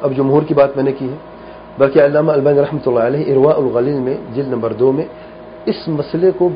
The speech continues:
بڑی تفصیل سے بیان کیا، اور وہ یہ فرماتے ہیں کہ جو روایات موجود ہیں وہ ضعیف ہیں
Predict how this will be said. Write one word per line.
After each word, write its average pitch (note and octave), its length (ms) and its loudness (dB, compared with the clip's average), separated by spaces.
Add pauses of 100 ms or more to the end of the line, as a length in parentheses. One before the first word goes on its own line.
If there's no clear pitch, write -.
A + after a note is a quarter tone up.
بڑی E3+ 180 0 (140)
تفصیل A3 500 -4
سے D3 80 0
بیان A2+ 320 -2
کیا، G2 140 -10 (1000)
اور C3 200 4 (360)
وہ F3 200 6
یہ F#3 160 6
فرماتے C#3 400 4
ہیں F3 100 0
کہ E3 240 2 (120)
جو D#3 140 4
روایات D3 340 4
موجود D3+ 240 -2
ہیں D3+ 80 0
وہ A#2 100 0
ضعیف A2 300 -2
ہیں F2+ 120 -14